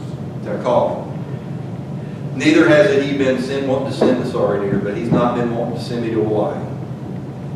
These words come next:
And start a mission. Like, that's, it's not, that's not the case. God has called me here, and this is where I am for, for now. It's, you know, subject to the Word of God.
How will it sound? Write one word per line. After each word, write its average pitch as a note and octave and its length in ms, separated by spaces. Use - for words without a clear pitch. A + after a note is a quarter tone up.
And G2 460
start G2+ 260
a G2+ 40
mission. - 540
Like, - 180
that's, G#2+ 280
it's - 400
not, - 340
that's A2+ 280
not A2+ 440
the - 100
case. - 340
God - 360
has F#2 260
called F#2+ 260
me G2+ 140
here, G#2 240
and G#2 120
this - 140
is - 100
where G2+ 220
I G#2 160
am G#2 140
for, - 600
for B2 100
now. B2+ 400
It's, - 120
you C#3 120
know, - 880
subject D#3+ 460
to C#3+ 280
the C3 120
Word A#2+ 400
of - 60
God. - 560